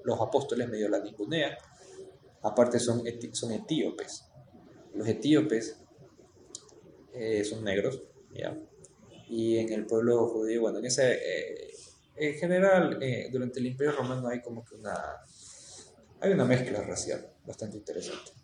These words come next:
No, no tanto como en la actualidad, pero se, a, a veces habían generales romanos que eran negros porque se habían ganado la ciudadanía romana. Y habían rubios que eran esclavos porque habían perdido la ciudadanía romana.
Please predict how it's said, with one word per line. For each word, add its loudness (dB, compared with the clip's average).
No, 0
no -2
tanto 0
como -6
en -4
la -4
actualidad, -2
pero -10
se, -6
a, 4
a 6
veces 2
habían -2
generales -2
romanos -6
que -4
eran -8
negros 0
porque -12
se -8
habían -10
ganado -6
la -6
ciudadanía -10
romana. -12
Y -2
habían 0
rubios -2
que -6
eran -6
esclavos 0
porque -10
habían -4
perdido -8
la -10
ciudadanía -8
romana. -12